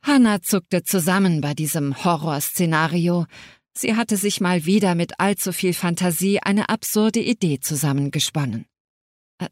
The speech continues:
danke, aber ich fühle mich sehr wohl in der aktuellen Arbeitskleidung", erwiderte sie in einem möglichst sachlichen Ton und blickte dabei auf den cremeweißen Zweiteiler, den alle Mitarbeiter im Wellnessbereich trugen.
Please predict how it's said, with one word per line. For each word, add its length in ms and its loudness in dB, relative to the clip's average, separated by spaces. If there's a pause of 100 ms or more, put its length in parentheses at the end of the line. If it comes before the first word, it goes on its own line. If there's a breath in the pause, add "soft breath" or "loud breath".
(140)
danke, 560 2
aber 320 -2
ich 300 -6
fühle 220 4
mich 160 2
sehr 240 2
wohl 200 4
in 220 -2
der 240 -4
aktuellen 460 0
Arbeitskleidung", 920 0 (480 loud breath)
erwiderte 520 0
sie 180 -2
in 100 -2
einem 360 -2
möglichst 560 -2
sachlichen 500 -2
Ton 340 0 (440 loud breath)
und 120 0
blickte 320 2
dabei 420 2
auf 120 -4
den 220 -2
cremeweißen 720 -2
Zweiteiler, 800 -2
den 340 -6
alle 220 2
Mitarbeiter 600 -2
im 140 -4
Wellnessbereich 720 -2
trugen. 420 -6